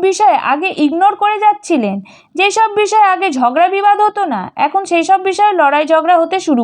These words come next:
করবে। বিবাহিত জীবনের ক্ষেত্রে এই সময় একটু কষ্টকারী হতে পারে। যারা রিলেশনশিপে ছিলেন, তাদের জন্য একটু সমস্যাবহুল সময় হতে পারে। সম্পর্কের মধ্যে একটা ইগো চলে আসতে পারে।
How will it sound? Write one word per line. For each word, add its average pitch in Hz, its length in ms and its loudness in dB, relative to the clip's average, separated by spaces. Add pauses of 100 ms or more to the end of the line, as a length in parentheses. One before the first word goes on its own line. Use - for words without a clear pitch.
করবে। 185 340 -4 (880)
বিবাহিত 403 420 0 (120)
জীবনের 427 400 -2
ক্ষেত্রে 427 260 -4 (200)
এই 370 100 0
সময় 403 340 0 (140)
একটু 359 200 -6 (100)
কষ্টকারী 339 640 0
হতে 214 280 -6
পারে। 175 220 -2 (560)
যারা 392 200 0 (140)
রিলেশনশিপে 415 800 -2
ছিলেন, 339 300 0 (340)
তাদের 294 340 -2
জন্য 403 220 -2 (160)
একটু 359 160 -6 (120)
সমস্যাবহুল 349 600 -2 (100)
সময় 262 300 0
হতে 214 260 -2
পারে। 175 220 -2 (580)
সম্পর্কের 403 600 -2
মধ্যে 427 200 0 (120)
একটা 359 180 -2 (200)
ইগো 381 200 0
চলে 311 280 0
আসতে 202 320 -4
পারে। 170 300 -4